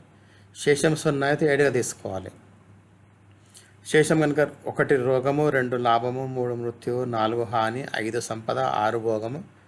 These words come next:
ఏడు ధనక్షయం. ఈ ఎగ్జాంపుల్ ఏంటి, మే పదిహేను, ఇరవై ఇరవై ఐదు నాడు సూర్యుడు మిథునంలోకి ప్రవేశించాడు. ఆ రోజు మృగశిర నక్షత్రము, సూ-, సూర్యగోచర నక్షత్రం అనమాట. జాతకుడు అనురాధ నక్షత్రం పదిహేడు,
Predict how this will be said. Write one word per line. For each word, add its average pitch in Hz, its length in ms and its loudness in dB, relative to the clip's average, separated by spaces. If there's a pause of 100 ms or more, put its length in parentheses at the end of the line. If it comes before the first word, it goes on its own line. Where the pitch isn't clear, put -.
(240)
ఏడు 123 260 0 (280)
ధనక్షయం. 117 560 -2 (1300)
ఈ 143 40 -2
ఎగ్జాంపుల్ 143 520 2
ఏంటి, 143 380 0 (140)
మే 127 200 0
పదిహేను, 135 380 0
ఇరవై 120 280 0
ఇరవై 117 260 -2
ఐదు 113 100 -4
నాడు 117 320 -4 (560)
సూర్యుడు 151 300 2
మిథునంలోకి 135 500 2
ప్రవేశించాడు. 117 600 -2
ఆ 120 240 0
రోజు 135 220 0
మృగశిర 127 540 0
నక్షత్రము, 107 640 -8 (840)
సూ-, 135 300 -2
సూర్యగోచర 123 600 0
నక్షత్రం 98 420 -6
అనమాట. 87 440 -16
జాతకుడు 127 460 2
అనురాధ 139 380 6
నక్షత్రం 139 420 0
పదిహేడు, 113 560 -2